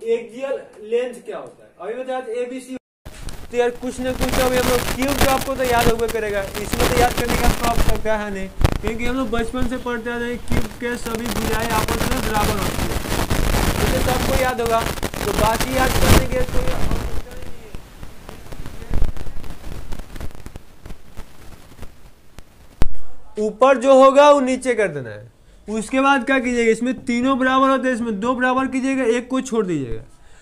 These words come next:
और फिर इसी को कहाँ उठा कर रख देंगे लोग? नीचे। बस दोनों काम साथ साथ करना है,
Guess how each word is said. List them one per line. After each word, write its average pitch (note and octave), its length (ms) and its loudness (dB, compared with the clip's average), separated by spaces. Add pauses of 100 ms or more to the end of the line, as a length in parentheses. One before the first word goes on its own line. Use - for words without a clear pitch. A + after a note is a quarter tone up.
(160)
और G#3 260 0
फिर C4 200 0
इसी C4+ 320 0
को C#4 160 -2
कहाँ C4 240 2
उठा B3+ 240 2
कर B3+ 100 2
रख B3 120 0
देंगे A3+ 260 -4
लोग? B2+ 380 -6 (200)
नीचे। F#3+ 440 -4 (1900)
बस A#3+ 240 2
दोनों A3+ 320 2
काम C4+ 260 6
साथ B3+ 320 2
साथ B3 240 -4
करना A3 240 -2
है, F#3+ 60 -2